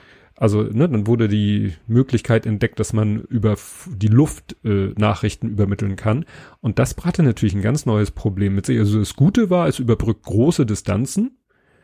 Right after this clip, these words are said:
Äh, Nachteil, es kann natürlich jeder empfangen. So ein Brief, klar, wenn du da einen Boten losschickst und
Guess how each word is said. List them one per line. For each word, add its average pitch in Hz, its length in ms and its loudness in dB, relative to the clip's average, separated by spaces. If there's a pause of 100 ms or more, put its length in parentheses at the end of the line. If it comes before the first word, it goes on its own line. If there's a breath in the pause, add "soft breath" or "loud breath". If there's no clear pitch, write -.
(200)
Äh, 127 160 -2
Nachteil, 117 720 2
es - 100 -8
kann 139 140 2
natürlich 110 280 -2
jeder 120 200 2
empfangen. 104 480 -4 (220)
So 107 120 -2
ein 104 100 0
Brief, 123 440 0 (180)
klar, 113 260 2
wenn 101 140 0
du 104 280 0
da 110 120 0
einen 104 160 0
Boten 117 300 0
losschickst 143 640 0
und 107 260 -2